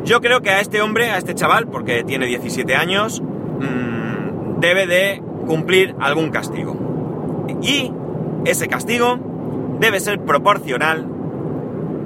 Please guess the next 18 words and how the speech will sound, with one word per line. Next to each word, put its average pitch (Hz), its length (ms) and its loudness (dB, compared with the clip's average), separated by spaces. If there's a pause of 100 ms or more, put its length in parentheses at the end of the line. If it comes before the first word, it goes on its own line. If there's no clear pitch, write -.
(480)
al 208 360 2 (500)
hecho 175 340 2 (220)
cometido. 123 520 -2 (420)
Para 165 220 4
nada 240 400 0 (200)
debe 185 260 4
influir 160 440 0
aquí 170 340 0 (1200)
que 147 340 2 (960)
haya 180 260 2
agredido 160 540 0
a 135 100 2
un 151 120 -2
político 151 400 0
de 135 60 2
un 139 60 -2
determinado 147 420 0
partido, 220 500 0